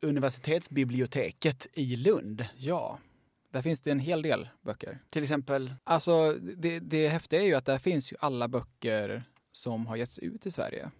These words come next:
Speaker 1: Va?
Speaker 2: Eller det ska finnas.
Speaker 1: Men, eh, alltså det som, eh, Kungliga biblioteket?
Speaker 2: Precis. Sen, eh, i alla fall sextonhundraåttiotalet,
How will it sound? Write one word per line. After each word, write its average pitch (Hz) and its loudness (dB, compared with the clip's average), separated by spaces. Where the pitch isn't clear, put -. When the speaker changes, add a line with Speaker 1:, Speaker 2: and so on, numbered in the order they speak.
Speaker 1:
Va? 107 2
Speaker 2:
Eller 139 8
det 151 2
ska - 2
finnas. - -4
Speaker 1:
Men, 151 0
eh, - -2
alltså 151 0
det 147 4
som, 135 0
eh, 131 -2
Kungliga 127 -2
biblioteket? 156 -8
Speaker 2:
Precis. - -2
Sen, 143 0
eh, 135 -2
i 147 0
alla 135 0
fall 131 0
sextonhundraåttiotalet, 123 -4